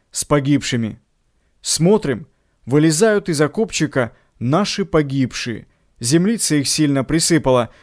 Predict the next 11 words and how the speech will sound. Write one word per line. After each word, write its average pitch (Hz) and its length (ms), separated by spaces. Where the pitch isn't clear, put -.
однако 165 460
ж - 80
целы, 196 540
и 151 100
лица 175 420
отнюдь 160 540
не 135 160
грустные. 131 680
«Что, - 340
спрашиваю, 180 680
случилось?» 160 840